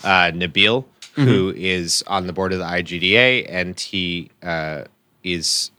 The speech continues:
Speaker 1: on the marketing slash sales team for Optic. I'm not exactly sure what his hundred percent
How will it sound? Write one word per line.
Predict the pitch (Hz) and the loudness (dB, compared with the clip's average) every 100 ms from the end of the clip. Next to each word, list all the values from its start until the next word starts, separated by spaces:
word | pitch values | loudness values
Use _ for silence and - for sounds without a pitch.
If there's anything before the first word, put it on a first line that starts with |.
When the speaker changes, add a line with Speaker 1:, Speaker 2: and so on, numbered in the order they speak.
| _ _ - | _ _ -8
Speaker 1:
on | 85 85 87 | -6 -4 -6
the | 78 87 | -8 -8
marketing | 92 95 113 - 147 151 151 | -2 -2 -2 -2 -4 -4 -4
slash | - 151 143 - | 0 0 0 -2
sales | 151 139 147 | 0 0 0
team | - 156 | -2 -4
for | 151 - | -4 -2
Optic. | 110 139 156 147 117 | 0 0 0 -2 -2
I'm | 98 | 0
not | 101 92 - | 0 0 -6
exactly | 87 90 87 - 95 | -6 -4 -6 -4 -6
sure | - 98 85 | -4 -6 -6
what | 80 - | -6 -10
his | 95 82 - - - _ _ _ _ - | -10 -6 -6 -8 -18 _ _ _ _ -12
hundred | - 95 98 | -8 -6 -6
percent | 107 98 107 101 | -4 -4 -4 -4